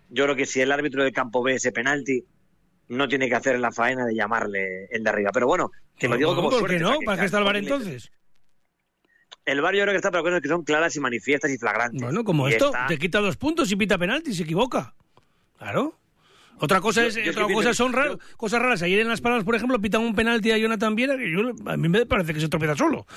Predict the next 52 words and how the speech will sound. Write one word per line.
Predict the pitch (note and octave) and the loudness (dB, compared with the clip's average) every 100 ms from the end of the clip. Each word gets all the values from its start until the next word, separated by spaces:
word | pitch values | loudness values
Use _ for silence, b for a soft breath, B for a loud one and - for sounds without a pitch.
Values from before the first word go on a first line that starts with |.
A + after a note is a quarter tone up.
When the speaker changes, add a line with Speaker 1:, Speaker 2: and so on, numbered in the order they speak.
| B B | B B
Speaker 2:
Y | D3+ | 0
no | D#3 | 2
sé | F#3 | 2
qué, | E3 F#3 | 0 -2
qué | - F3+ | 0 2
mira | F#3 | 2
el | E3 | 2
var, | B3 C#4 | 0 -4
pero | D3 A#2+ | -6 -6
bueno, | F#3 C#3+ | -6 -6
eso | C#3 E3 | -4 -2
a | |
veces | D#3+ E3 F#3+ | -2 -2 0
ven | F3+ | 2
otras | F3 F3+ E3 | 2 2 0
Speaker 1:
Eh, | |
Speaker 2:
cosas. | D#4+ D#3 C#3 - | 2 2 0 -4
Speaker 1:
eh, | - | -2
es | D#3 D3+ | 0 2
verdad | E3 F#3 | 2 2
que | F3+ | 0
estamos | - E3 E3 | 0 0 0
con | D3 C#3+ | 0 0
el | C3+ | 0
Antiguo | B2 D3+ D3 C#3+ | 2 2 2 0
Testamento, | B2+ C3+ D#3+ C#3+ | -2 -2 -2 -2
con | C3 C3 | -2 -2
el | C3+ | 0
Nuevo | D3 | 2
Testamento, | C#3+ B2+ C#3 D3+ C#3 | 2 0 0 0 0
como | B2+ B2+ | 0 0
dice | C#3 C3 | 0 2
Relaño, | C3 D#3 D3+ C3+ | 2 0 0 -2
con | B2+ | 0
lo | B2+ | 0
Speaker 2:
Sí. | D3 D3+ | 0 0
Speaker 1:
que | C#3 | 2
era | C#3+ | 0
hace | C3+ C3 | 0 -2
dos | B2 D#3+ | -2 -2
años, | D3 | -2
con | B2 B2 | -2 -2
lo | A2+ | 0
que | |
es | C#3 | 0
ahora. | C3 D#3 D#3 | 2 2 2
Speaker 2:
Sí, | E3 F3 | 2 2
sí, | D3+ E3+ | 0 -2
sí, | A#2+ | 0
Speaker 1:
Eh, | E3 B2+ B2 B2+ | 0 0 -2 -6
Speaker 2:
sí, | |
sí. | C3+ D#3 | -12 -14